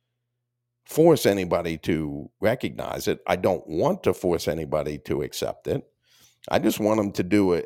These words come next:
a honest evaluation of the reality of truth and see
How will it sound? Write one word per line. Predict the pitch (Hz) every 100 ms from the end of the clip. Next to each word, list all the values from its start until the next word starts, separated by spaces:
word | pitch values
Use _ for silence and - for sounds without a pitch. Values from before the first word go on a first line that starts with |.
| 98
a | 85 78 -
honest | 85 95 131 -
evaluation | 87 90 101 87 67 85 - - 73 78 - _ _ _
of | 87
the | 78
reality | 80 85 87 - 87 80 69
of | 65
truth | - 151 185 120 - - _ _ _ _
and | 95 80
see | - 147 180 67 90 180